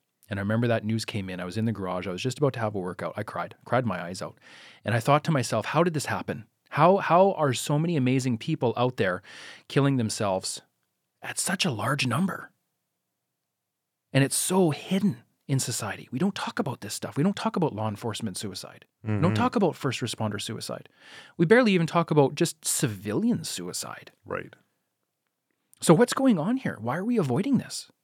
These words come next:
Speaker 1: And I had this moment, it was kind of an epiphany of sense too, where it was a motivator for me because enough people had said, "Hey, start a podcast, start a podcast, start a podcast." And I thought, "Yeah, you know what?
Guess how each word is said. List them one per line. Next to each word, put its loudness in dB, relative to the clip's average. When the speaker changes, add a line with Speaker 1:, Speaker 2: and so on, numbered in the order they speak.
Speaker 1:
And 6
I 8
had 4
this 0
moment, 4
it 0
was 2
kind 0
of -2
an 2
epiphany 0
of 0
sense 0
too, 2
where 4
it 6
was 6
a 4
motivator 4
for 0
me 2
because 0
enough 0
people -2
had 0
said, -6
"Hey, 0
start -4
a -6
podcast, -6
start -4
a -6
podcast, -6
start -6
a -18
podcast." -4
And -2
I -8
thought, -4
"Yeah, -2
you 0
know 0
what? -2